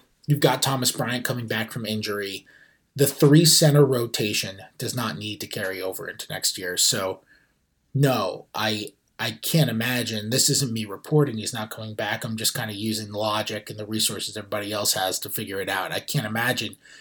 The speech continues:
he'd be coming back next year given the Gafford addition and Thomas Bryant's return from injury. Um, but he's been helpful this year.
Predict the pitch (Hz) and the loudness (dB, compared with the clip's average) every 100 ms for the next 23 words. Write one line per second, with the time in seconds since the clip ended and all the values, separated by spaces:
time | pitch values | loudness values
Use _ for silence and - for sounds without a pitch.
0 | - _ 147 123 123 131 113 110 127 127 | -20 _ -2 -2 -2 -2 -4 0 0 0
1 | 127 113 - - 107 107 107 104 101 113 | -2 -4 -2 -4 -6 -6 -8 -8 -4 -2
2 | 110 104 104 104 110 104 110 98 92 98 | -2 -4 -6 -2 0 0 -2 -6 -12 -12
3 | 101 120 - - 127 120 113 107 110 - | -8 -6 -4 -4 -2 -2 0 -2 -2 -6
4 | 110 - 107 156 151 101 98 - - - | -6 -6 4 8 8 4 -4 -12 -20 -20
5 | - _ _ _ _ _ _ _ _ _ | -20 _ _ _ _ _ _ _ _ _
6 | - 113 101 92 - _ _ _ _ _ | -6 -4 -4 -8 -12 _ _ _ _ _
7 | _ _ 151 190 190 - 190 190 185 - | _ _ 2 6 6 6 0 2 4 4
8 | - 160 185 208 156 269 - 135 107 104 | 6 6 8 6 4 0 2 0 2 0
9 | 110 95 - | -2 -4 -10